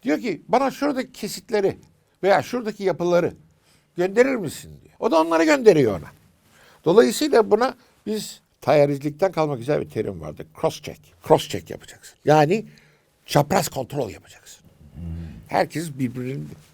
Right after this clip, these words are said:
Speaker 1: dediğini denetleyecek.
Speaker 2: Jeolog olmak sizin hayaliniz miydi?
Speaker 1: Jeolog olmak benim hayalimdi. Büyük hayal.
Speaker 2: Kaç yaşında geldi bu hayal?
Speaker 1: Dördüncü sınıfta başladı diyebilirim. Neden?
Speaker 2: İlkokul.
Speaker 1: İlkokul. Çünkü o zaman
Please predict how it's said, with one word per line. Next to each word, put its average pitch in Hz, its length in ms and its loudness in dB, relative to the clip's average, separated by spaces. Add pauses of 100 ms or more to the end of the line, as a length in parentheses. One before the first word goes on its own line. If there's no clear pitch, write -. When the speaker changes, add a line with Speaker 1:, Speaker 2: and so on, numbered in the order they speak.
Speaker 1:
dediğini 123 420 -6
denetleyecek. 110 640 -8 (480)
Speaker 2:
Jeolog 165 540 4
olmak 165 320 2
sizin 139 220 2
hayaliniz 139 500 4
miydi? 104 220 -2 (120)
Speaker 1:
Jeolog 165 440 0
olmak 165 340 0
benim 135 180 0
hayalimdi. 76 720 -4 (100)
Büyük 156 200 4
hayal. - 400 -12
Speaker 2:
Kaç - 260 0
yaşında 117 300 0
geldi 123 260 2
bu 117 100 2
hayal? 117 240 2 (440)
Speaker 1:
Dördüncü 208 560 4
sınıfta 139 560 -2
başladı 127 540 0
diyebilirim. 90 680 0
Neden? 107 320 2 (200)
Speaker 2:
İlkokul. 147 340 0 (260)
Speaker 1:
İlkokul. 101 380 -4 (320)
Çünkü 170 260 -2
o 175 140 4
zaman 190 320 2